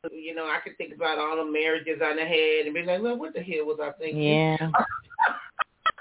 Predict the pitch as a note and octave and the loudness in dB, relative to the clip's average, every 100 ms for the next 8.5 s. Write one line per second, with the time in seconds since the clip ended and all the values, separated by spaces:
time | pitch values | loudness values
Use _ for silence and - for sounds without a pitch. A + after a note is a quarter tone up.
0 | - _ - - _ - - _ - D#3+ | -16 _ -10 -10 _ -16 -16 _ 4 6
1 | F#3+ A3 A#3+ A3 A3+ G#3+ G#3 E3+ D#3 C4 | 6 4 2 0 4 4 4 2 -2 -2
2 | C#3 F3 - - - - - _ B3 C4+ | 0 0 0 -6 -18 -12 -12 _ 4 6
3 | C4+ C4+ - A#3+ D#3 F3 C#4 C4 A3+ G3+ | 6 2 0 0 0 -4 0 6 6 6
4 | A3 C4+ A#3 F3 C#4 - A3+ B3 A#3 A3+ | 4 0 -2 0 0 0 0 0 0 0
5 | G3 A3+ B3+ B3+ B3 A3 A#3 C#4+ G#3+ F#3+ | 0 0 -2 -2 -6 -6 -8 -8 -6 -6
6 | F3+ A3 F4+ F4 G3 C4 F#4 B4+ - G3+ | -6 -14 -12 -12 -6 -6 -6 -8 -4 -2
7 | F#4+ - - D#3+ A3 F#3 D3 C3+ B2+ C3 | -2 -6 -2 0 2 0 0 0 0 2
8 | F#3 E4+ D#4 D4 C#4+ | 2 2 0 -2 -4